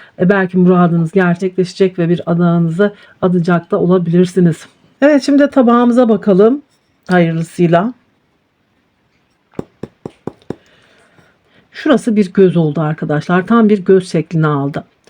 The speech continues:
E, yani bu göz şekli şöyle söyleyeyim, nazar, e, tabii ki nazar da olabilir ama daha çok şöyle bir, e, yorum getireyim. Eğer gözünüzle alakalı bazı problemleriniz varsa hani doktora gitmenizi öneririm.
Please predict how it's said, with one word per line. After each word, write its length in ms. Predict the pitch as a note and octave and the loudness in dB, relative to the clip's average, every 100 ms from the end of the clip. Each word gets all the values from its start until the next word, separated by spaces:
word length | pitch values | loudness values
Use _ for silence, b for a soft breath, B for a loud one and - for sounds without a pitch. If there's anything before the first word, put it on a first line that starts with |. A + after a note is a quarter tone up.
| B B B B | B B B B
E, 120 | F3+ | 2
yani 340 | F#3+ A#3 A#3+ A#3 | 2 4 0 -2
bu 140 | A3+ - | -4 -2
göz 260 | A#3+ A#3 | 0 0
şekli 360 | - G#3+ F#3+ A3+ | 0 -2 -2 -6
şöyle 300 | - A3+ F#3+ | 0 2 2
söyleyeyim, 440 | F3+ F#3 G3+ C#4+ | 2 2 2 2
nazar, 400 | A#3 G#3 G#3 G#3 G3+ F3+ F3 | 2 2 0 0 -4 -4 -2
e, 40 | |
tabii 220 | A#3 G3+ | 0 0
ki 120 | F#3+ | 0
nazar 400 | G3 G3 G#3 G3 | 2 2 0 0
da 60 | F3 | -2
olabilir 380 | E3+ E3+ E3 F3+ | 0 0 0 0
ama 260 | B3 A3 A3+ B B - | 2 0 0 B B -4
daha 180 | A3 A3 | -2 0
çok 200 | A3+ - | -2 0
şöyle 380 | A#3 A3 F#3+ | 0 2 2
bir, 140 | F3 F3 | 2 0
e, 180 | F3+ E3+ | 0 0
yorum 320 | F3 E3+ E3+ | 2 2 2
getireyim. 460 | F3 - G#3 C#4+ b b b | 0 -2 -4 -4 b b b
Eğer 220 | B3+ B3 | 0 0
gözünüzle 600 | A#3 B3 A3 A#3+ G#3+ G3+ - | 0 -2 2 2 2 -2 -2
alakalı 500 | G#3+ A3 G#3 G3+ F#3+ | 0 2 2 0 2
bazı 300 | F#3+ G3+ F3 | 2 2 -2
problemleriniz 920 | E3+ F#3+ F3 F3+ F3 E3+ E3 E3 - A#3 | -2 0 2 2 2 0 -2 -4 -4 -2
varsa 360 | G3+ F3+ C#4 B B B | -2 -2 -4 B B B
hani 260 | A#3+ B3 | 2 2
doktora 360 | B3 A#3 A#3+ G#3+ | 2 0 2 2
gitmenizi 520 | F3+ - G3+ F#3+ F#3 | 0 -2 0 2 0
öneririm. 520 | - F3+ F3+ F#3 D#3 | 2 2 4 4 0